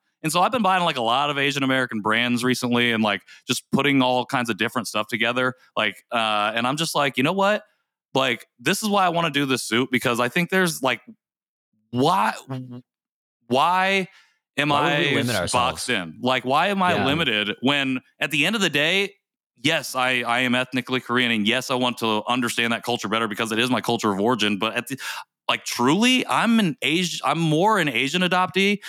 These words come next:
Speaker 1: This is thinking back to Annika's talk about, like, s-, how we specify and how we talk about ourselves and, and, and representation, like, with labels of, like, being a transracial adoptee or an intercountry adoptee. Like, I'm at more so an Asian American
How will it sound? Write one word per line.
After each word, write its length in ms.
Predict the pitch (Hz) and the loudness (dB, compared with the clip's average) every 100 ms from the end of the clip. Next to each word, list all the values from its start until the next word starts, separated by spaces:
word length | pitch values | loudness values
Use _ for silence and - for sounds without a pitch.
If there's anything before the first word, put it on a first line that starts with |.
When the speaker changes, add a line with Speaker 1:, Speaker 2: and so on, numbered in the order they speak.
| - | -4
Speaker 1:
This 140 | 156 208 | -2 0
is 100 | - | -2
thinking 280 | 226 202 156 | 0 0 2
back 220 | 143 - | 0 0
to 480 | 127 123 117 113 117 | 0 2 2 0 0
Annika's 640 | 120 156 147 120 98 - - - | 0 0 0 -2 -2 -8 -10 -2
talk 240 | 117 104 | -2 0
about, 340 | 101 104 98 - | 0 0 0 -2
like, 180 | 110 101 _ _ _ _ - | -4 -4 _ _ _ _ -8
s-, 200 | - - - | -8 -8 -4
how 180 | 135 139 | 0 0
we 100 | 139 | 0
specify 720 | 120 - 127 131 - 104 98 95 | -2 -2 -4 -4 -2 0 2 0
and 180 | 98 | -2
how 120 | 101 131 | -2 -2
we 120 | 120 | -2
talk 260 | 110 120 | -2 -2
about 160 | 113 107 | 0 0
ourselves 540 | 104 - 104 98 95 | 0 0 0 0 -2
and, 220 | 110 104 98 | -2 -2 -2
and, 300 | 101 101 - | -2 -4 -4
and 160 | 101 107 | -2 -2
representation, 600 | 110 107 101 113 104 104 | -2 -2 -2 -2 -2 -4
like, 140 | 92 - | -4 -4
with 120 | 101 104 | -6 -2
labels 360 | 113 107 101 | -2 0 -2
of, 140 | 98 95 | -2 -2
like, 160 | 90 - - - | -4 -6 -12 -2
being 140 | 104 | -2
a 40 | |
transracial 640 | 92 117 107 104 110 107 104 | 0 -2 0 0 0 0 0
adoptee 400 | 101 95 101 95 | 0 -2 0 0
or 120 | 95 | 2
an 100 | 95 | 2
intercountry 460 | 107 - 110 117 104 | 0 0 -2 0 0
adoptee. 420 | 92 92 95 90 - - - - | 0 -2 -2 -4 -8 -20 -20 -4
Like, 240 | 127 117 - | -2 -2 -4
I'm 500 | 127 180 196 202 151 - | -2 -2 -2 -4 -6 -4
at 140 | 139 117 | -4 0
more 480 | 113 120 147 190 170 | 2 2 2 2 0
so 360 | - 131 143 | 0 0 0
an 80 | 123 | 0
Asian 300 | 110 123 120 | 0 0 -2
American 760 | 98 92 113 123 143 151 147 | 0 0 0 0 -2 0 -2